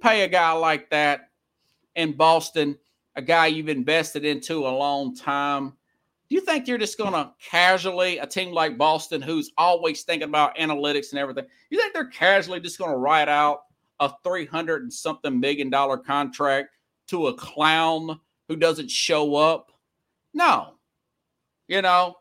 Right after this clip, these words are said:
and I also looked at, uh, let me go back and see if I got his games played here. 'Cause I wanna say that he has played at, at, uh, he hasn't played, he, he's a, he's a sixty-six game a year guy,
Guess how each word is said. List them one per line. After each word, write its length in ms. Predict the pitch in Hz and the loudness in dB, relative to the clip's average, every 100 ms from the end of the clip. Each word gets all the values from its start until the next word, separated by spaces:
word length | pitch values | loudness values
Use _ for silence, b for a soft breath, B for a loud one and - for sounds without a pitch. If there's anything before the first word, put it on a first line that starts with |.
| 196 | -6
and 100 | 220 | -4
I 180 | 202 | 0
also 340 | 254 247 226 196 | 0 0 -2 -4
looked 320 | 202 220 - | -4 -4 0
at, 260 | 180 160 - | 0 0 -2
uh, 160 | 151 135 | 0 0
let 100 | - | -4
me 80 | 359 | -6
go 140 | 175 | -4
back 280 | 139 131 127 | -2 -2 -2
and 120 | 107 | -10
see 140 | - | -10
if 100 | 131 | -8
I 80 | 120 | -6
got 200 | 117 117 | -4 -4
his 140 | 104 98 | -6 -8
games 400 | 110 107 95 - | -8 -8 -10 -16
played 300 | - 95 87 | -14 -14 -14
here. 340 | 85 95 87 - _ _ _ _ _ _ _ - _ | -18 -18 -18 -20 _ _ _ _ _ _ _ -20 _
'Cause 140 | 214 | -2
I 60 | 262 | -2
wanna 340 | 269 349 247 | 0 -2 -2
say 680 | - - 220 196 175 165 156 _ _ _ _ - | -2 0 4 4 2 -2 -12 _ _ _ _ -8
that 140 | 190 | -4
he 200 | 262 285 | -2 -2
has 140 | 185 - | -2 -6
played 760 | - 208 226 180 127 117 120 _ _ _ _ _ _ _ - | -6 -2 -2 -2 -4 -6 -12 _ _ _ _ _ _ _ -2
at, 300 | 185 175 170 | 0 0 -2
at, 300 | 175 165 - | -2 -2 -4
uh, 220 | 165 156 - - - - - | -6 -6 -12 -18 -20 -18 -6
he 160 | 262 | 2
hasn't 420 | 262 254 220 165 | 4 2 0 -6
played, 320 | - 214 185 160 - | -6 -6 -6 -8 -12
he, 180 | 220 | -10
he's 300 | 233 254 254 | -6 -4 -4
a, 60 | 220 | -2
he's 220 | 240 247 | -2 -2
a 80 | 180 | -2
sixty-six 840 | - 262 247 - 196 - 226 220 | -6 -10 -10 -12 -12 -8 -8 -10
game 520 | - 190 190 180 170 156 _ _ _ - | -4 0 0 -2 -8 -16 _ _ _ -8
a 80 | 165 | -6
year 240 | 208 233 | 0 0
guy, 280 | 139 101 - | 0 -6 -10